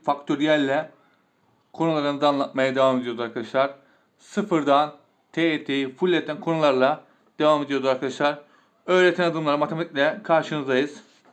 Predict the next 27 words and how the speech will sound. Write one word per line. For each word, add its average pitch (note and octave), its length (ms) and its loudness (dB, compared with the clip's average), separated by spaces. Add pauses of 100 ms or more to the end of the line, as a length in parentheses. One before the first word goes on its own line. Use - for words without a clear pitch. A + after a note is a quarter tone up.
(840)
Bu D#3+ 80 4
Instagram D#3+ 400 2
adresimiz C3+ 400 -4
arkadaşlar. C3 580 -2 (220)
Instagram'dan D3 720 0 (300)
her F3+ 280 0
türlü C3 200 -8
sorularınızı C#3+ 720 -2 (500)
yazabilirsiniz. D3 840 -4 (200)
Kafanıza C#3+ 340 -4
takılan C#3+ 280 -4
her D#3 200 2
şeyi D3 180 -4
yazabilirsiniz C#3 500 -6
arkadaşlar. C#3 440 -4 (380)
Orada D#3+ 540 2 (120)
bilgi E3 300 -6
paylaşımı D3 360 0
yapacağız C3 300 -4
arkadaşlar. C3+ 500 -4 (320)
Oradaki F3 480 2
mükemmel E3 540 -2
soruları D#3 400 -2
da D3+ 80 -2
orada E3 260 0
paylaşacağım C#3 420 -2
arkadaşlar. C#3 420 -6